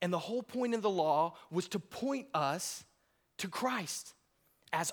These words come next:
our high priest, our only hope for actually being in the right relationship with God, okay? So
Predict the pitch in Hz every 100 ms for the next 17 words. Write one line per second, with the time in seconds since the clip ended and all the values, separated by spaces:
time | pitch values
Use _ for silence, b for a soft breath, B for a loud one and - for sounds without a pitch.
0 | 170 202 226 196 208 190 - 196 - -
1 | 214 - 214 247 254 247 196 220 175 165
2 | B B - 208 165 208 - 233 233 175
3 | 180 220 226 208 202 196 190 180 165 180
4 | 180 185 180 175 165 151 180 - 165 -
5 | 190 156 123 - b b b b _ -
6 | 160 180 170 B B - 214 175